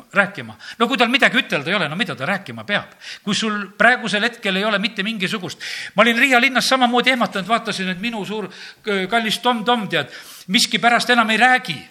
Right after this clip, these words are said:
Ja siis vaatasin, kuule, et ta näitab, et saja kaheksakümne kuue kilomeetri pärast keerad. Ma olen keset lin-, Riia linna ja järgmine pöörak on saja kaheksakümne kuue kilomeetri pärast Appe peale. Ja mõtlesin, aga mina tahtsin, et sa räägi ikka, räägi mulle, iga nurga peal midagi räägi, et minu otse või.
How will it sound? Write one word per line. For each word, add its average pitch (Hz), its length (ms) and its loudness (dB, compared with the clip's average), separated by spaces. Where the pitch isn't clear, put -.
Ja 185 60 0
siis 226 160 -2
vaatasin, 196 420 0
kuule, 208 160 -2
et 190 80 -4
ta 196 80 -2
näitab, 185 320 -2
et 160 80 -10
saja 185 240 2
kaheksakümne 170 640 -2
kuue 180 240 -2
kilomeetri 143 420 -2
pärast 117 300 -10
keerad. 113 300 -4
Ma 175 80 -2
olen 170 100 -2
keset 190 320 -2
lin-, 202 140 -6
Riia 196 240 0
linna 190 320 -2
ja 180 80 4
järgmine 185 480 2
pöörak 208 320 2
on 175 100 -2
saja 180 200 4
kaheksakümne 180 640 2
kuue 185 320 0
kilomeetri 151 520 0
pärast 131 340 -6
Appe 180 300 4
peale. 110 380 -2
Ja 175 100 -6
mõtlesin, 202 320 0
aga 208 100 0
mina 269 220 4
tahtsin, 254 320 2
et 262 80 0
sa 285 200 6
räägi 269 340 6
ikka, 269 180 2
räägi 294 320 6
mulle, 185 160 2
iga 233 160 2
nurga 294 240 2
peal 170 140 0
midagi 151 260 0
räägi, 156 240 2
et 131 80 -8
minu 175 160 -2
otse 143 320 -4
või. 123 140 -8